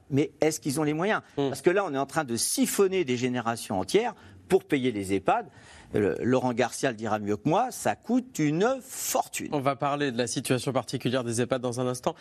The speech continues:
Speaker 2: Simplement, euh, pour en revenir au rôle de la famille, il y a plus de neuf millions de Français qui sont, euh, ce qu'on appelle des aidants, c'est-à-dire qu'ils apportent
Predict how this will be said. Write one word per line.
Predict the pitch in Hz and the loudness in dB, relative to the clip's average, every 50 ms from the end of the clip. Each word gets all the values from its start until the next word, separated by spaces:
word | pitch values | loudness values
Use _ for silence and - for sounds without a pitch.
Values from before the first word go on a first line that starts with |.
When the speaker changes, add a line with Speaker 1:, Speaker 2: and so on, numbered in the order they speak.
| - - - | -16 -10 -4
Speaker 2:
Simplement, | - - 160 135 - 156 156 156 165 170 165 147 | -2 -2 -2 0 0 0 2 2 2 2 2 2
euh, | 135 127 123 - | 2 0 0 -2
pour | - - - 143 131 | -4 -6 -2 0 0
en | 139 131 | 0 0
revenir | 127 139 127 143 147 127 | 0 -2 0 0 0 0
au | 131 | 0
rôle | 123 113 139 139 131 117 110 127 | 0 0 -2 -2 -2 -4 -6 0
de | 139 135 | 0 2
la | 127 127 | 2 2
famille, | 120 - - 139 131 135 131 | -2 -2 -2 0 0 0 0
il | 120 | 0
y | 117 | 0
a | 113 | -2
plus | - 151 | -2 0
de | 135 139 | 2 2
neuf | 170 180 175 - - | 2 2 2 0 0
millions | 175 170 165 170 165 | 2 4 4 4 2
de | 156 | 0
Français | - - - 151 139 - - 170 156 | -2 -2 -2 -2 0 0 -2 -2 -2
qui | - 139 123 | -2 -2 -2
sont, | - - 160 160 147 | -2 0 0 0 0
euh, | 131 110 | 0 -2
ce | 101 - | -4 -4
qu'on | 117 113 | -4 -4
appelle | 110 113 123 117 | -2 -2 -4 -2
des | 113 117 104 120 | -2 -2 -2 -2
aidants, | 117 110 131 147 143 | 0 0 0 -2 -2
c'est-à-dire | - 131 113 110 120 - | -2 -4 -2 -4 -4 -4
qu'ils | - 117 107 | -4 -4 -2
apportent | 117 113 - 139 120 - | -2 0 -2 -2 -2 -4